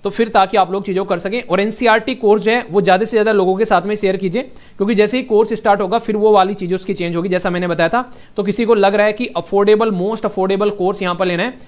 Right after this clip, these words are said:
तो उसमें आप लोग सबके साथ में उसको शेयर कर सकते हैं, ठीक है। तो आज का लेक्चर यहीं पर समाप्त करते हैं। हाँ, नए बैच आएंगे, बता रहा हूँ अभी, उसके बारे में अनाउंसमेंट किया जाएगा, पहले आप लोग इसको देख लो, ठीक है। चलिए फिर, बड़ों को नमस्ते, छोटों को प्यार, छोटी सी लाइफ एंजॉय करार। मिलता हूँ नेक्स्ट लेक्चर में, तब तक के लिए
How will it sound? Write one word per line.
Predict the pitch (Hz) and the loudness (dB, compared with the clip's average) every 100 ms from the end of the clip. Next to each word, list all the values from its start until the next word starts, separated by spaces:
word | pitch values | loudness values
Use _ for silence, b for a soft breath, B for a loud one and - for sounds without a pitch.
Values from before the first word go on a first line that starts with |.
| B - | B -6
तो | |
उसमें | 202 220 | -4 0
आप | 208 180 | 0 0
लोग | 202 | -2
सबके | 202 170 190 | -4 -4 -4
साथ | 185 156 | -2 -2
में | 175 | -4
उसको | 175 185 | -6 -6
शेयर | 165 160 | -2 -2
कर | 160 147 | 0 -2
सकते | 139 139 | -4 -10
हैं, | 131 123 | -10 -4
ठीक | 220 | -4
है। | 254 b b b b - | -4 b b b b 0
तो | |
आज | 180 202 | 2 2
का | 254 | 0
लेक्चर | 226 220 226 | 0 0 -2
यहीं | 208 | 0
पर | 226 | -2
समाप्त | 202 202 202 | -2 -2 -2
करते | 180 190 | -4 -2
हैं। | 208 226 - - | -6 -8 -12 -14
हाँ, | - 196 247 - | -2 0 0 -2
नए | 170 185 226 | -2 0 2
बैच | 208 214 202 | 4 2 0
आएंगे, | 185 214 | 0 0
बता | 185 185 | 2 2
रहा | 180 | 2
हूँ | 190 | 0
अभी, | 196 254 | -2 -4
उसके | 170 - | -6 -2
बारे | 175 160 | 0 0
में | 175 | 0
अनाउंसमेंट | 165 151 160 160 | -4 -6 -6 -6
किया | - 151 | -4 0
जाएगा, | 147 175 247 B B - | 2 0 -2 B B -4
पहले | 170 190 | 2 4
आप | 170 | 2
लोग | 180 | -2
इसको | 165 160 | -4 -4
देख | 135 131 | -6 -4
लो, | |
ठीक | 135 | -4
है। | 269 277 B B - | -4 -6 B B -2
चलिए | 202 254 | 2 2
फिर, | 277 | 2
बड़ों | 233 214 | 2 2
को | 226 | 2
नमस्ते, | 233 233 254 | 0 0 0
छोटों | 233 220 | 2 0
को | 226 | 2
प्यार, | 226 233 | 2 2
छोटी | 202 208 | -2 0
सी | 214 | 2
लाइफ | 208 214 | 2 0
एंजॉय | 202 202 | 0 0
करार। | 202 190 240 B B - | 2 2 2 B B -4
मिलता | 175 220 | -2 0
हूँ | 226 | 0
नेक्स्ट | 220 220 | -2 -4
लेक्चर | 202 208 | -6 -4
में, | 214 | -4
तब | 226 170 196 | -2 -2 -2
तक | 202 | -2
के | 185 | 2
लिए | 196 233 | 2 2